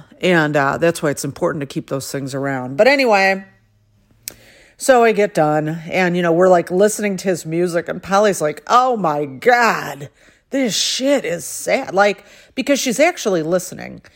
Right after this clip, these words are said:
If you passively put it on, people would not even, I, I, I'll play it in the car and, like, nobody notices, you know, until you really listen. And I think that's sort of the magic of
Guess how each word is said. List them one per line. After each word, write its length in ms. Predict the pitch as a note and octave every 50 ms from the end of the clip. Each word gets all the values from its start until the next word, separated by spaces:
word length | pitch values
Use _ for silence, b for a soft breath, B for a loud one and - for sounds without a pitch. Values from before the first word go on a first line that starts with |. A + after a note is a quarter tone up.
| b b b
If 180 | F#3 F#3+ F3+ G3
you 300 | G#3+ A3+ C#4 E4+ F#4+ F#4+
passively 680 | - - - G#3+ G3 G#3+ G#3+ - C#4+ A3+ G#3+ A3 F#3+
put 200 | E3+ - G3 F#3
it 100 | F#3+ F3+
on, 380 | F3 D3 C#3 C#3+ D#3 F#3+ G#3 - _ _ _ _ _ _ _ _ _ _ _ _ _ _ _ _ _ _ _ _ - - _ -
people 280 | - A#3+ A#3 B3 A3+ G#3
would 160 | G3+ F#3+ E3
not 320 | E3+ E3 E3+ E3+ F3 -
even, 480 | D#3 E3+ D#3+ C#3+ D#3 D3+ D3+ D3 D3 - b b b b b b
I, 240 | b F3+ A3+ A3+ A3+ - -
I, 200 | - G3 A3 G#3+ -
I'll 160 | - - B3+
play 240 | B3 - - C4+ C#4+
it 20 | C4+
in 80 | F#3+
the 60 | D3
car 340 | - - F#3+ G3 G3+ F3 D#3
and, 100 | D#3+ E3
like, 240 | D#3+ F3 F3+ F3+ -
nobody 360 | - G#4 A#4 G4+ D#4+ A3 F3
notices, 720 | D#3+ D3+ D3 D3 D3 C#3+ - - C#3+ D#3+ G3 B3+ - - _ _ _ _
you 140 | - G3 F#3
know, 260 | E3+ D#3 D#3+ F3+ F3+ b b b b
until 260 | - G3+ - - B3
you 160 | A#3 A3+ G#3 F3+
really 240 | F3+ E3+ D#3+ D3+
listen. 420 | C#3+ C#3+ D3+ D3 C#3+ - - C3 C3+
And 120 | C#3 D3
I 80 | D#3+ F#3+
think 200 | - A3 A3 F#3+
that's 220 | G3+ A3 G3+ - -
sort 180 | - F#3+ F3+
of 100 | F3 D#3
the 60 | D3+
magic 500 | D3 D3+ D3+ D3+ D3 D3+ C#3+ D#3 D3+ D3 C#3+
of 260 | C#3+ C#3 C3 B2